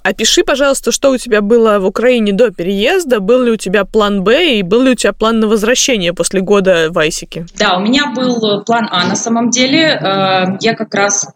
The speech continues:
Speaker 2: тогда после института, э, я решила идти в I T, потому что как раз тогда вот начинался такой под-, подъем,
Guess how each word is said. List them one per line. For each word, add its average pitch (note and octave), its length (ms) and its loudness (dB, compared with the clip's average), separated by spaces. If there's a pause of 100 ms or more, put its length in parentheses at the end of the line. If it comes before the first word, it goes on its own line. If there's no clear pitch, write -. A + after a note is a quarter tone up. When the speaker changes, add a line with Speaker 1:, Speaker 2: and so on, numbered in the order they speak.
(180)
Speaker 2:
тогда G3+ 380 -2
после F#3+ 760 -2
института, A#3+ 1120 -4 (160)
э, F3 560 -2
я F#3 160 0
решила F#3+ 420 -2
идти F3+ 200 -4
в - 40 -14
I D3+ 160 0
T, C#4 480 0
потому E3+ 320 -10
что - 220 -6
как - 200 -12
раз E3+ 220 -4
тогда E3+ 280 -6
вот D#3+ 180 -10
начинался D#3+ 520 -4
такой D3 320 -10 (260)
под-, F3 260 -6
подъем, F3+ 560 -2